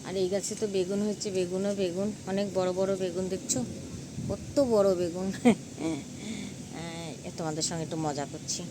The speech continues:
বুঝছো? রাগ করো না তোমরা, মজা করছি বলে। হ্যাঁ, একটু রাগ করো না, কেননা তোমাদের সঙ্গে মজা করবো না, কাদের সঙ্গে মজা করবো বলো? তোমরা আমার পরিবারের লোক, তা তার জন্য তোমাদের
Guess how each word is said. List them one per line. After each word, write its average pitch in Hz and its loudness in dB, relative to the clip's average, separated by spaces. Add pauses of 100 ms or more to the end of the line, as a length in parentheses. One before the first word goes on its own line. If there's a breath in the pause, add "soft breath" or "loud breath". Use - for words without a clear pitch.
(580)
বুঝছো? 202 -6 (220)
রাগ 170 2
করো 175 2
না 170 -4
তোমরা, 180 -6 (540)
মজা 175 -4
করছি - -4
বলে। 180 -4 (360)
হ্যাঁ, 254 -2 (920 loud breath)
একটু 180 -10
রাগ 175 -4
করো 175 -4
না, 180 -6 (300)
কেননা 185 -4 (100)
তোমাদের 185 0
সঙ্গে 202 0 (460 loud breath)
মজা 185 0
করবো 196 0
না, 196 -4
কাদের 185 -4
সঙ্গে 190 -4
মজা 170 -6
করবো 175 -4 (100)
বলো? 233 0 (100)
তোমরা 180 -6
আমার 180 -2
পরিবারের 170 -2
লোক, 170 -4 (640)
তা 190 -8 (100)
তার 180 -6
জন্য 196 -6 (100)
তোমাদের 175 -4